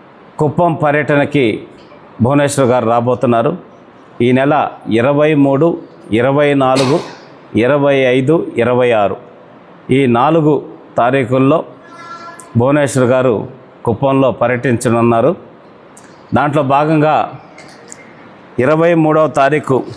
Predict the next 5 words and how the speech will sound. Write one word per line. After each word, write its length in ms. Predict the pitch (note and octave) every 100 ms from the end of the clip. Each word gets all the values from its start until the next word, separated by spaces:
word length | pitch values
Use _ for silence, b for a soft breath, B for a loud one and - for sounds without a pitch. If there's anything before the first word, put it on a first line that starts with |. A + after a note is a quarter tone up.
| - - - - - - - - - - - - - - - - -
పన్నెండు 420 | B2+ D#3 E3 D#3+
గంటల 380 | D3+ D3 C#3+ D3
పదిహేను 460 | C#3 C3+ C#3 C#3 C#3
నిమిషాలకి 680 | C#3 C3 D3+ C#3 C#3 A2 - - - -
ఇక్కడ 520 | - A2+ C#3 B2+ G#2